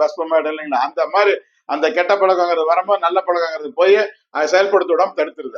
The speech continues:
அதுல எது வலிமை இருக்குதோ அது ஜெயிச்சிருது. எதை நீ வலிமையா பழக்கப்படுத்தி வச்சிருக்கோ அது வெற்றி பெறும். அந்த பக்கம் இருந்து ஒருத்தர் தேர்ல இருந்து அம்பு விடுவார், இந்த பக்கம் இருந்து ஒரு அம்பு விடுவார், ரெண்டும் ஒரு மியூசிக்,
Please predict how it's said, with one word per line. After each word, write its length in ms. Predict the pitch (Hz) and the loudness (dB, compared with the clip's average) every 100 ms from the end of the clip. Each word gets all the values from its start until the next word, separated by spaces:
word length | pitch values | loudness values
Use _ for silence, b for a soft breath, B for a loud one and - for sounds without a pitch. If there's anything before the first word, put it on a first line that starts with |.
| - | 0
அதுல 220 | 151 156 156 196 | 0 0 0 2
எது 120 | 240 214 | 4 4
வலிமை 240 | 190 220 208 | 6 4 2
இருக்குதோ 240 | 196 226 | 2 0
அது 120 | 185 175 | 2 2
ஜெயிச்சிருது. 360 | 175 156 131 _ _ _ _ _ _ _ _ _ _ _ _ _ _ _ _ _ 127 156 | 0 -4 -8 _ _ _ _ _ _ _ _ _ _ _ _ _ _ _ _ _ -2 2
எதை 120 | 233 226 | 2 2
நீ 60 | 202 175 | 2 2
வலிமையா 340 | 214 220 233 220 | 2 2 0 2
பழக்கப்படுத்தி 460 | 196 196 185 - | 0 0 -4 -6
வச்சிருக்கோ 280 | 170 170 220 | -8 -2 0
அது 80 | 175 165 | 0 -4
வெற்றி 160 | 165 170 | -8 -8
பெறும். 180 | 123 - _ _ _ _ _ _ _ _ _ _ 131 | -8 -12 _ _ _ _ _ _ _ _ _ _ -8
அந்த 160 | - 214 202 | -2 0 4
பக்கம் 180 | 196 | 4
இருந்து 180 | 202 196 | 4 4
ஒருத்தர் 280 | 185 180 170 165 160 156 180 | 4 2 2 4 2 0 -2
தேர்ல 280 | 190 170 | -2 0
இருந்து 180 | 170 180 175 160 | 0 4 4 4
அம்பு 180 | - | 0
விடுவார், 300 | 170 156 135 135 | -2 0 0 2
இந்த 100 | 202 | 0
பக்கம் 180 | 202 196 | 2 0
இருந்து 160 | 190 165 | 0 -2
ஒரு 60 | |
அம்பு 140 | 156 165 | -2 -2
விடுவார், 260 | 156 135 156 | -2 0 0
ரெண்டும் 300 | 185 202 196 | -4 -4 -4
ஒரு 80 | 175 180 | -4 -4
மியூசிக், 280 | 180 160 | -6 -4